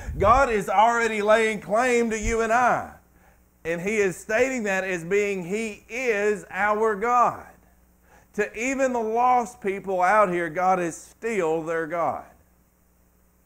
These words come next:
He is still the God Almighty. They may not know him,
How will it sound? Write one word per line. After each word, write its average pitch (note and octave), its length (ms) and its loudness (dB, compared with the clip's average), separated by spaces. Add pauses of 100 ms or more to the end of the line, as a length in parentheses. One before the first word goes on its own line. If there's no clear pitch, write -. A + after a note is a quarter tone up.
(1000)
He G3+ 160 -2
is F#3+ 240 0
still E3+ 720 0 (240)
the F3 340 -4
God F#3+ 300 2
Almighty. E3+ 600 -2 (2750)
They C3+ 160 -6
may D3 160 -4
not D3+ 200 -4
know F3+ 260 0
him, D#3+ 340 -8